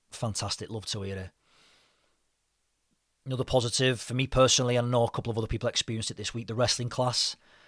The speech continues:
I think we've maybe done maybe, I wanna say, shy of ten weeks now wrestling on the Wednesday. Maybe just under that, possibly.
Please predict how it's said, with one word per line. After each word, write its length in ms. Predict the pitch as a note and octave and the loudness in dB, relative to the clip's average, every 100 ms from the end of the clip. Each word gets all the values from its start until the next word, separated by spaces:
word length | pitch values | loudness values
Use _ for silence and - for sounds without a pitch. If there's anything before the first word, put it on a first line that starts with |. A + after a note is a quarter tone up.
| _ _ | _ _
I 40 | - | -8
think 360 | B2 A2+ - | -6 -6 -4
we've 160 | B2 A2+ | -6 -2
maybe 260 | A#2+ A2+ | 0 0
done 220 | A2+ A#2+ A#2 | -2 -2 -2
maybe, 280 | A2+ A2+ - _ _ _ _ | -2 -4 -10 _ _ _ _
I 40 | A#2 | -4
wanna 160 | A#2+ | -2
say, 320 | A#2 B2 A#2 A2 | 0 0 0 0
shy 340 | - C3 B2 | 2 2 0
of 120 | A2+ | 0
ten 320 | - - B2 | -2 -2 -2
weeks 280 | B2 C3 - | -4 -4 -4
now 220 | C3 C3 | -2 0
wrestling 540 | B2+ B2 - C#3 C#3 - _ _ _ - | 0 2 2 0 -2 -6 _ _ _ -8
on 120 | B2+ | -4
the 60 | A#2+ | 0
Wednesday. 500 | C3 C3+ B2+ C#3 C#3 _ _ _ _ - | 0 0 2 2 0 _ _ _ _ -12
Maybe 320 | C3 A#2+ A2+ | -6 -4 -4
just 260 | - A#2 A#2 | -4 -6 -4
under 180 | A2 A2 | -4 -4
that, 180 | - | -6
possibly. 460 | - G#2+ A2 A2 | -6 -4 -4 -4